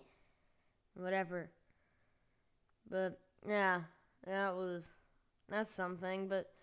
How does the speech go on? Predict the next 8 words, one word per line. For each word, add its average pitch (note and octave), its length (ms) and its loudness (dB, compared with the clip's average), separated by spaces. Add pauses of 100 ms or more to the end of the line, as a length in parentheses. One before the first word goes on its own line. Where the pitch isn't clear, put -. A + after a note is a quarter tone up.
(300)
oh, A#3+ 260 4
shoot. - 800 2
Okay, E3+ 280 0 (600)
in G#3 180 6
pre-K, G3 720 4
that G3+ 240 8
reminds G3+ 560 6
me, E3+ 460 -2